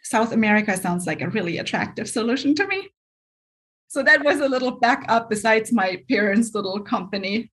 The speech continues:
But for all those who know they have, like, an entrepreneurial and adventurous side and skill, then capitalize on it.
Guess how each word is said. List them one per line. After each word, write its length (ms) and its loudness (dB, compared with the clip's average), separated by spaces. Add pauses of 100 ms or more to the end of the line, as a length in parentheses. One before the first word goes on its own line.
(260)
But 200 4
for 280 0
all 220 6
those 480 2 (200)
who 380 4 (140)
know 560 6
they 540 2
have, 320 0
like, 240 0
an 120 -2
entrepreneurial 920 0 (200)
and 140 -2
adventurous 640 0
side 340 2
and 160 0
skill, 380 0
then 320 0 (140)
capitalize 760 4
on 160 2
it. 260 0